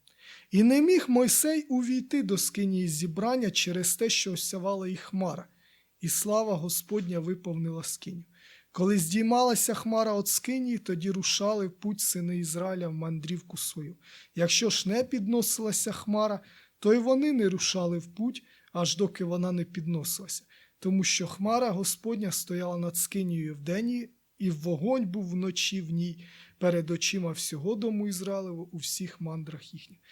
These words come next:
Тобто, фактично, дивіться, от дуже багато людей такі, от, знаєте, е, розкажуть: "От якби я побачив там чудо якесь, якби я побачив Бога, я б в нього повірив".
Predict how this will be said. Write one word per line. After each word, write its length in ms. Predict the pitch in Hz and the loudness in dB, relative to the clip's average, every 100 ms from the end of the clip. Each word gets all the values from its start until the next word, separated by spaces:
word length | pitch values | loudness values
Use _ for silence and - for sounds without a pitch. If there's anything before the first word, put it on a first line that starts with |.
| - _ | -20 _
Тобто, 260 | - 175 180 | -12 -8 -6
фактично, 560 | 208 - 339 - 226 | -6 -2 -2 0 -2
дивіться, 460 | 180 220 247 - - - - - - _ _ _ 190 | 0 2 2 0 -6 -14 -20 -20 -20 _ _ _ -6
от 240 | 175 - | -6 -6
дуже 400 | 180 247 302 247 | 0 4 6 6
багато 520 | 190 180 214 233 - | 6 6 6 4 4
людей 400 | 202 214 190 320 | 4 2 2 0
такі, 400 | 339 202 170 196 | 0 -4 -4 -4
от, 180 | 185 165 | -4 -4
знаєте, 520 | 143 180 220 226 165 - _ _ _ _ _ _ _ _ _ _ _ - - | -4 -2 -2 -4 -8 -10 _ _ _ _ _ _ _ _ _ _ _ -20 -12
е, 380 | 156 151 143 156 - _ _ _ _ _ _ - | -10 -8 -8 -10 -14 _ _ _ _ _ _ -10
розкажуть: 500 | 170 170 - 165 180 | -6 -4 -4 -4 -6
"От 140 | 175 | -6
якби 300 | 190 156 214 | -4 -2 0
я 140 | 220 175 | 2 0
побачив 840 | - 175 156 269 381 - - 175 | -2 -4 2 2 2 0 -2 -2
там 280 | - 180 175 | -6 -4 -4
чудо 380 | - 185 156 | -6 -8 -8
якесь, 360 | 156 147 202 - _ _ - _ - | -10 -12 -16 -18 _ _ -20 _ -8
якби 320 | 160 151 202 | -8 -2 0
я 120 | 180 | 0
побачив 800 | - 165 143 202 339 330 - 175 | -2 -8 -4 0 0 0 -4 -4
Бога, 280 | 170 160 147 | -4 -4 -4
я 180 | 160 170 | -4 -4
б 60 | |
в 80 | 170 | -4
нього 160 | 180 170 | -6 -6
повірив". 420 | - 170 160 | -6 -6 -6